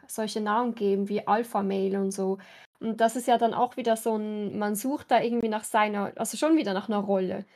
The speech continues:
nach einer Bestätigung seines Männlichseins. Ähm, und ja, also das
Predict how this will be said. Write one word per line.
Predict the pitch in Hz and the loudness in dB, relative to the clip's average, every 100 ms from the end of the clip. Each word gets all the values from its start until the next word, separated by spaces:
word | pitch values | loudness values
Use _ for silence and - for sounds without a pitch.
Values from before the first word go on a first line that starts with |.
| _ | _
nach | 220 226 | -4 0
einer | 208 | 0
Bestätigung | 202 208 - 240 226 233 - 208 202 214 | 0 -2 0 2 4 2 -2 -2 -2 -2
seines | 208 202 202 - | -2 -2 -2 -2
Männlichseins. | 233 220 226 226 214 - 220 202 202 202 208 - - _ _ - | 0 0 0 0 -2 -2 2 2 2 -2 -4 -8 -20 _ _ 0
Ähm, | 214 208 202 202 202 202 - _ _ _ | 4 4 4 2 0 -2 -8 _ _ _
und | - 214 214 208 - - - | -4 -2 -2 -4 -8 -12 -8
ja, | 214 226 240 | 2 4 6
also | - 226 | 4 2
das | 226 240 240 - | 2 -2 -4 -10